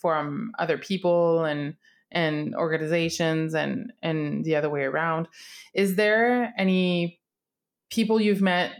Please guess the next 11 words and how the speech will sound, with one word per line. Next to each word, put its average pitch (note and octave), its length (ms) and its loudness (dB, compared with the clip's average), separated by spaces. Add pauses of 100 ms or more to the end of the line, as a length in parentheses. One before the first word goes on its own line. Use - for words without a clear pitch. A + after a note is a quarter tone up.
that E3+ 260 0
you F#3+ 140 2
would F3+ 140 -2
consider F3 760 0 (1300)
mentors, D#3 580 0
maybe C3+ 380 -4
a, C3+ 180 -12
a - 80 -6
big C3+ 240 -8
word, C3 300 -4
but D3 180 -2